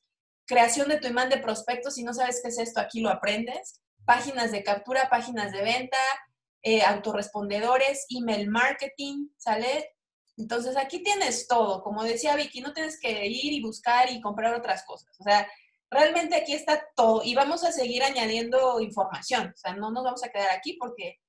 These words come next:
nosotros también nos estamos capacitando en otros lugares donde estamos pagando más dinero,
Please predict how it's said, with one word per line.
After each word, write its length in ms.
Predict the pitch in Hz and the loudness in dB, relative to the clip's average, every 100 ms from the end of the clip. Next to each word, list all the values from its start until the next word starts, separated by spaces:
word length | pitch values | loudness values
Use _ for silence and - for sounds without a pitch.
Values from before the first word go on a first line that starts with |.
| _ _ - | _ _ -10
nosotros 420 | 208 233 254 277 | -8 -6 -4 0
también 240 | 233 233 | 0 0
nos 120 | 269 | -4
estamos 320 | 269 247 254 - | -4 -2 -2 0
capacitando 680 | 247 226 220 202 240 254 | 0 0 -6 0 0 2
en 80 | 262 | -4
otros 260 | 247 262 262 | -6 -6 -4
lugares 380 | 208 214 240 240 | 0 2 2 0
donde 160 | 202 | -4
estamos 420 | - 240 294 - | -2 0 0 0
pagando 580 | - 226 214 247 277 262 | 4 6 6 4 2 0
más 260 | 247 247 240 | 2 0 0
dinero, 500 | 233 214 208 247 | -4 -4 -4 -4